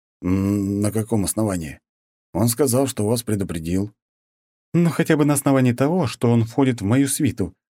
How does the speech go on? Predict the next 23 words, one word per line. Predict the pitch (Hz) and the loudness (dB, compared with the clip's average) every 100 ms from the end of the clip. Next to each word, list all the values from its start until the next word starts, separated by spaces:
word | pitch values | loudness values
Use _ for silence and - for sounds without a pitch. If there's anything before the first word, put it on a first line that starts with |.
| _ _ _ | _ _ _
И | 139 | 0
по | 131 | 0
правилам, | 120 185 175 107 101 | 2 2 2 2 0
пока | 113 117 | 0 2
я | 110 | 2
не | 107 | 2
прибуду | 107 104 101 92 | 0 0 0 0
во | 90 | 0
дворец, | 92 139 156 - _ _ _ - | 0 -2 -4 -10 _ _ _ 0
он | 170 | 2
не | 175 175 | 4 4
имеет | 117 101 | 4 2
права | - 131 165 | 2 0 0
покидать | - - 127 127 | -2 -2 0 2
делегацию». | 120 120 90 87 92 87 - _ _ _ _ _ _ _ | 2 0 0 -4 -6 -6 -8 _ _ _ _ _ _ _
«Виноват, | 92 92 110 117 120 | -4 0 2 2 2
Ваше | 120 113 120 | 0 0 0
Императорское | 113 117 110 - 117 | 2 0 -2 -2 0
Величество», — | 117 110 - 110 101 - _ | 2 0 -2 -4 -6 -10 _
покачал | 80 78 82 76 | -6 -2 -2 0
головой | 78 78 78 | 0 0 -2
С | 76 | -2
Бшник. | 78 71 62 | -4 -6 -10